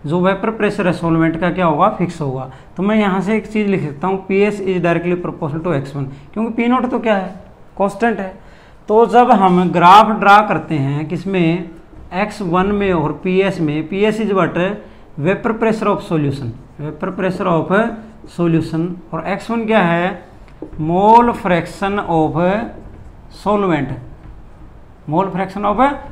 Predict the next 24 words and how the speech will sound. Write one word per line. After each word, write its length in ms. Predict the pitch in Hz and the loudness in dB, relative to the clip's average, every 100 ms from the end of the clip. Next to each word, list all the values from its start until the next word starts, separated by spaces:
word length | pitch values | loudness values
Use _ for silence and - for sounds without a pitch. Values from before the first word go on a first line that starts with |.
| - - | -8 0
solvent। 420 | 175 151 139 135 139 - - - - | 2 2 -2 -6 -12 -18 -20 -20 -8
तो 60 | 214 | -2
ये 120 | 226 | 0
ग्राफ 340 | 220 240 240 | 4 6 6
कैसा 300 | 240 233 240 | 4 4 6
आता 280 | 240 220 185 | 4 6 4
है? 260 | 156 170 170 | 6 4 4
That 280 | 196 190 202 | 2 2 -4
will 200 | 196 196 | -4 -4
comes 160 | 185 | 0
out 220 | 180 165 | 0 0
to 80 | 170 | -2
be 120 | - | -4
straight 440 | 185 - 170 175 175 156 | -4 -2 0 0 -2 -2
line 240 | 147 147 | -2 -4
graph। 580 | 143 131 - - - - | -4 -8 -10 -16 -20 -12
इसका 240 | 180 240 | -4 0
मतलब 360 | 233 240 233 220 | 2 2 0 2
क्या 120 | 226 | 6
हुआ? 460 | 196 151 143 170 190 | 6 8 6 6 0
जितना 440 | 156 - 214 254 | -6 -4 2 4
ज़्यादा 320 | 240 220 226 | 6 6 6
solvent 540 | 226 196 190 190 220 208 | 6 4 2 4 4 4
होगा, 680 | 165 175 185 175 131 - | 2 4 6 6 6 -2